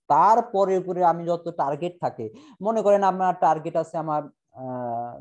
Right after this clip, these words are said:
বিশ হাজার টাকা profit করব, তাহলে আপনি বিশ হাজার টাকা profit করতে হলে আপনি কত unit বিক্রি করতে হবে, আপনি বের করতে পারবেন না?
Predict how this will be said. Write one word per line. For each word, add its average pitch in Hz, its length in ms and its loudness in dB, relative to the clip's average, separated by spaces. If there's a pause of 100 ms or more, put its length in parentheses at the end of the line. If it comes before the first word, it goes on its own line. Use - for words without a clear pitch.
(160)
বিশ 196 160 0
হাজার 170 180 4
টাকা 170 180 0
profit 131 360 -4
করব, 101 200 -8 (560)
তাহলে 240 160 4
আপনি 233 140 -2 (120)
বিশ 226 140 -2
হাজার 226 140 4
টাকা 226 180 0
profit 208 420 -2
করতে 208 160 0
হলে 202 140 2
আপনি 185 160 -8
কত 214 160 0
unit 196 320 -4
বিক্রি 202 180 -10
করতে 190 240 -6
হবে, 151 100 0
আপনি 156 140 -4
বের 175 160 -2
করতে 185 140 -6
পারবেন 185 300 -2
না? 233 40 -8